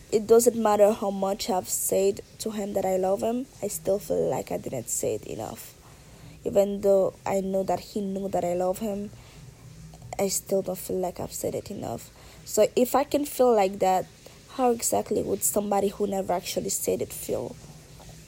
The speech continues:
It's, I, I don't think it will be a great feeling.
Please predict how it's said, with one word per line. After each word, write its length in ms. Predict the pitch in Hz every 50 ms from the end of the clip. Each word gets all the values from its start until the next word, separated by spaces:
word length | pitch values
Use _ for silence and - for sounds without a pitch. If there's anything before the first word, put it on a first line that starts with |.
| - - - - - - - -
It's, 280 | - 208 - - - -
I, 140 | - 196 190 - - -
I 80 | 202
don't 160 | 196 196 196
think 320 | - - - 196 185 196 -
it 140 | - - -
will 100 | 190 196
be 160 | 220 196 196
a 40 | -
great 300 | - - 160 - - -
feeling. 560 | - - - 254 - - - 165 220 226